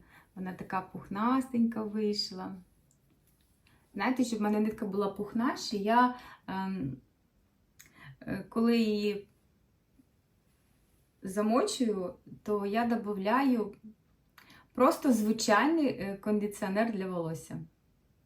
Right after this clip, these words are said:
Я купила найдешевший, я колись зробила зі своїм кондиціонером і зрозуміла, що вона зразу якось,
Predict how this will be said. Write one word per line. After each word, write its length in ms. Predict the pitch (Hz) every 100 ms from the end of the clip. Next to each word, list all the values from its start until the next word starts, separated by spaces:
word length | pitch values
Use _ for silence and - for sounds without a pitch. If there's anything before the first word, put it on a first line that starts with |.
| -
Я 140 | 214
купила 360 | 220 226 214 202
найдешевший, 680 | 190 190 202 - 330 - 220
я 60 |
колись 320 | - 240 220 220
зробила 480 | 214 214 202 185
зі 120 | 180 202
своїм 420 | - 185 190 262
кондиціонером 880 | 320 294 285 277 269 269 269 254 -
і 240 | 208 208
зрозуміла, 640 | 208 220 226 214 269 311
що 280 | 262 214 202
вона 300 | 196 208 220
зразу 340 | 208 254 285 226
якось, 440 | 214 220 208